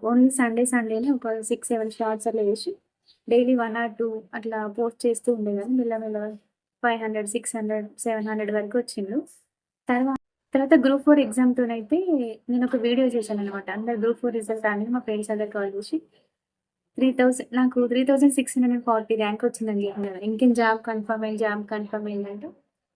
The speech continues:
నేను కూడా నిజంగా జాబ్ వస్తుందేమో అనుకున్నాను. కానీ నాకు తెలిసిన ఒక సార్ కాల్ చేసి, "సార్ ఇట్లా ర్యాంక్ వచ్చిందంటే," తను మొత్తం మన రోస్టర్ తీసి ఎన్ని పోస్టులు ఎట్లా ఉన్నాయి, మనకంటే ముందు ఎంతమంది వాళ్ళు, కమ్యూనిటీలో ఎంత పోస్టులు, ఇవన్నీ చూస్తే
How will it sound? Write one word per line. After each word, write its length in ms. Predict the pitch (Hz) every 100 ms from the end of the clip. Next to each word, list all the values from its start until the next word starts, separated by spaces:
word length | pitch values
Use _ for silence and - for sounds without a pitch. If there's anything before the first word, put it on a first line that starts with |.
| _
నేను 160 | 233 254
కూడా 140 | 302 330
నిజంగా 320 | 262 262 277
జాబ్ 280 | 233 226 233
వస్తుందేమో 500 | 233 - 247 240 240
అనుకున్నాను. 540 | 220 202 196 196 202 311 320
కానీ 280 | 269 247 254
నాకు 220 | 233 226
తెలిసిన 280 | 226 220 240
ఒక 120 | 233 233
సార్ 240 | 220 202
కాల్ 200 | 202 208 202
చేసి, 180 | 208
"సార్ 160 | 220 220
ఇట్లా 180 | 202 202
ర్యాంక్ 280 | 202 196 208
వచ్చిందంటే," 520 | 202 208 202 202 -
తను 200 | 294 233 208
మొత్తం 320 | 202 208 202 190 190 _ _ _ _ _ -
మన 140 | 220 214
రోస్టర్ 420 | 220 220 233 226
తీసి 220 | 214 214 240
ఎన్ని 200 | 214 208
పోస్టులు 460 | 214 208 208 214 208
ఎట్లా 200 | 196 214
ఉన్నాయి, 240 | 208 208
మనకంటే 400 | 202 202 208 202
ముందు 220 | 202 202 196
ఎంతమంది 420 | 190 202 202 196
వాళ్ళు, 220 | 190 185 190 -
కమ్యూనిటీలో 480 | 190 196 202 202
ఎంత 200 | 202 185 196
పోస్టులు, 440 | 202 202 - 202
ఇవన్నీ 360 | 196 208 202 220
చూస్తే 320 | 220 202 -